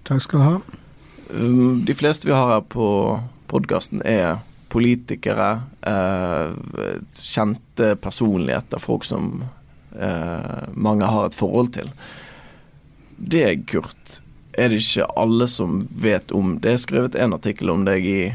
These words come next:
Speaker 2: eh, i N R K. Den skal vi komme litt nærmere innom, men du jobber altså til daglig som sykepleier på Hammerfest sykehus.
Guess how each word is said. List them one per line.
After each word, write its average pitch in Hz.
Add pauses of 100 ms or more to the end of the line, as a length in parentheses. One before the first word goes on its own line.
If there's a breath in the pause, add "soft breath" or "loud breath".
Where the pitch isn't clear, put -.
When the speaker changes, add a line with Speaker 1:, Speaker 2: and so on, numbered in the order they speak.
(320)
Speaker 2:
eh, 98 (120)
i 104
N 95
R -
K. 175
Den 120
skal -
vi 107
komme 113
litt - (100)
nærmere 113
innom, 95
men 143
du 139
jobber 135
altså -
til 113
daglig 107
som 107
sykepleier 98
på 104
Hammerfest 110
sykehus. -